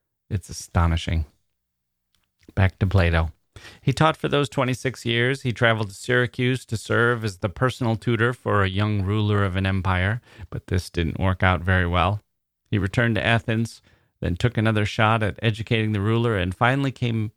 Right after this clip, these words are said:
back to Athens. He spent the rest of his life there in Athens, the academy, teaching and writing.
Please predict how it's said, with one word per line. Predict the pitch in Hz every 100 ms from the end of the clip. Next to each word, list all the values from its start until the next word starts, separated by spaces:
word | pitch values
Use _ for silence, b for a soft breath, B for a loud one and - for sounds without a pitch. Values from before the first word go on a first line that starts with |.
| _
back | - 107 131 - - _ _ -
to | -
Athens. | 92 98 - 82 78 - _ -
He |
spent | 107 110 98
the | 90
rest | 120 -
of | 101
his | 95
life | 104 104 -
there | 90 95 104
in | 85
Athens, | 85 - 95 110 - b b b -
the | -
academy, | 95 - 98 98 95 104
teaching | - 117 113 - 92 90
and | 78
writing. | 82 107 107